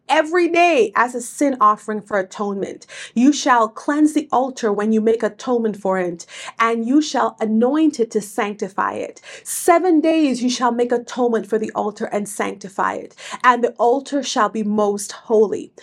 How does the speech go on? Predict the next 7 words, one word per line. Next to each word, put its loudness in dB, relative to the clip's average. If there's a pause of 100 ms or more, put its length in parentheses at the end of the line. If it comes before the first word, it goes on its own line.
(240)
Whatever 2
touches -8
the -4
altar -4 (180)
must -2
be -6 (200)
holy." -2